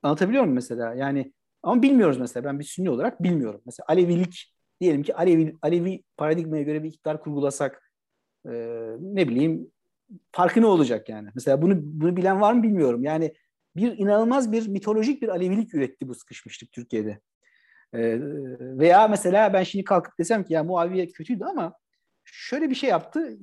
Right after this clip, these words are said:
söyleyemiyorsun artık yani. Anlatabiliyor muyum? Yani Muaviye, e, bu şeyler. Doğru. Şimdi nerede olduğum konusu, bu zor bir soru. Yani bunu, e, cevaplarken bile insan sorguluyor. Ama şunu söyleyebilirim.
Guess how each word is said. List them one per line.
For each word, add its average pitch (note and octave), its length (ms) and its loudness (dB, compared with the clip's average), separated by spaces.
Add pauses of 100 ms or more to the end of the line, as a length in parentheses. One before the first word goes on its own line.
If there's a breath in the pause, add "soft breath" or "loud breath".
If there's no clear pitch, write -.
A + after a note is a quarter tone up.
(100)
söyleyemiyorsun G3+ 580 -2
artık - 280 -14
yani. G#2+ 220 -8
Anlatabiliyor E3 420 2
muyum? C3+ 100 2
Yani A#2+ 160 0
Muaviye, E3 560 4
e, - 100 -8 (640)
bu E3+ 260 -6
şeyler. A2+ 440 -2 (840 soft breath)
Doğru. D#3 380 4 (720 soft breath)
Şimdi C#4 380 4
nerede D#4+ 340 6
olduğum C4 360 6
konusu, G#3+ 400 0
bu C4+ 80 0
zor B3 300 4
bir A3 60 -2
soru. B2+ 360 -8 (240)
Yani A#2+ 340 -14
bunu, D3+ 540 -4 (100)
e, C3 540 -10
cevaplarken D#3+ 580 2
bile D3 100 0
insan C#3 300 -4
sorguluyor. C#3 600 -4
Ama A#3+ 200 2
şunu C#4 200 0
söyleyebilirim. D3 600 0